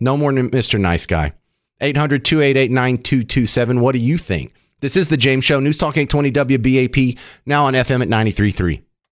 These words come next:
Hey there, welcome back to The James Show, News Talk eight twenty W B A P, now on F M at ninety-three three. This is another story I got from the Texas Scorecard, texas scorecard dot com. Parents of two children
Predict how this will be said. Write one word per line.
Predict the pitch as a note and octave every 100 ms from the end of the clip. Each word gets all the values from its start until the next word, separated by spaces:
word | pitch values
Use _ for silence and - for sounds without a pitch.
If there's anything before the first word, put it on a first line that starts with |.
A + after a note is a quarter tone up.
| -
Hey | G#3
there, | G3+
welcome | F#3 F#3 F3+
back | F3 E3+
to | E3+
The | D#3
James | A#2+ D#3+ D#3+
Show, | - F3
News | D#3+ D3+
Talk | - D3
eight | D3+ C3+
twenty | D#3 D3
W | C3 C#3 B2+
B | G#2+ C#3
A | C3
P, | B2 C3 C3
now | B2+
on | B2 A#2+
F | B2 A#2
M | B2 A#2 A#2
at | A2 B2
ninety-three | A#2 A#2+ A#2 - A#2 A2
three. | - A#2+ A#2+
This | F#3
is | A3+ D#3+
another | D3 C3+
story | A#2 D3+ C3
I | A2+
got | A2 G#2
from | A2+
the | G2+
Texas | A2+ G2+ F2+
Scorecard, | - G#2+ G#2 G#2+ F2+
texas | A2+ - F#2
scorecard | G#2 G2 - G2 D#2
dot | F#2+ F2+ -
com. | G2+ G2
Parents | F#2 B2+ B2+
of | G2
two | - B2
children | - C3 B2 G2+